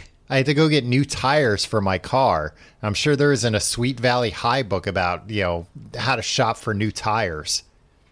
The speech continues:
Speaker 1: Yeah.
Speaker 2: Let me ask
Speaker 1: Tom,
Speaker 2: you
Speaker 1: can
Speaker 2: what? Go ahead.
Speaker 1: I had, I had a question left over from last week.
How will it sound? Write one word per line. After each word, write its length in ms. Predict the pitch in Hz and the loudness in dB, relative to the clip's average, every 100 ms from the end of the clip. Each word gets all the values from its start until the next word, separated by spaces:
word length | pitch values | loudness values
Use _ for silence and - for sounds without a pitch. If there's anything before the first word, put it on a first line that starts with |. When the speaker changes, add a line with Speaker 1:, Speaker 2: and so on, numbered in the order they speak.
| - _ _ - | -20 _ _ -12
Speaker 1:
Yeah. 420 | 123 110 113 110 - | -8 -6 -6 -10 -2
Speaker 2:
Let 100 | 220 | 0
me 140 | 294 | 2
ask 160 | 277 220 | 2 4
Speaker 1:
Tom, 180 | 196 175 | 4 2
Speaker 2:
you 60 | - | 0
Speaker 1:
can 140 | 131 | 0
Speaker 2:
what? 220 | 110 85 - _ - _ - | 2 0 -6 _ -20 _ 0
Go 120 | 104 | 2
ahead. 200 | 87 82 | 2 0
Speaker 1:
I 180 | 156 190 | 2 4
had, 360 | 202 175 170 160 | 4 4 2 2
I 140 | 165 | 2
had 140 | 202 208 | 2 2
a 80 | |
question 440 | - 180 - 151 147 | 2 0 2 -2 -2
left 240 | 151 160 | -2 -2
over 260 | 147 143 143 | -2 0 0
from 200 | 143 135 | -2 -6
last 400 | 131 135 139 - | -4 -2 -4 -6
week. 260 | 131 123 | -10 -8